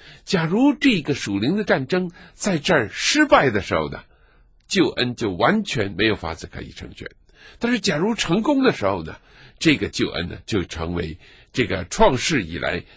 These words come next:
最伟大的一个胜利，就是神与撒旦交战的最高峰，这个属灵的战争的最高峰。感谢主，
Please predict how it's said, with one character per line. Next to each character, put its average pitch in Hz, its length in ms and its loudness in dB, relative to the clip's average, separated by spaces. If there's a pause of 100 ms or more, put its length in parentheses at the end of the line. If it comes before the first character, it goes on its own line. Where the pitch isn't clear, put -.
(140)
最 262 320 6
伟 90 320 -2
大 101 240 -2
的 78 100 -14
一 78 140 -14
个 85 100 -6
胜 - 180 -8 (120)
利， - 160 -16 (420)
就 - 140 0
是 - 200 -8 (200)
神 156 640 2
与 101 180 -2
撒 92 240 -2
旦 101 300 -2 (960)
交 190 200 4
战 120 240 0
的 90 200 -10 (100)
最 170 300 0
高 90 240 0
峰， 78 240 -10 (200)
这 175 140 0
个 117 100 -2
属 87 540 -6
灵 120 300 0
的 233 100 4
战 98 240 -2
争 85 220 -8 (280)
的 92 100 -6
最 117 260 -2
高 82 240 -4
峰。 - 180 -18 (480)
感 87 160 -4
谢 107 140 0
主， - 300 -14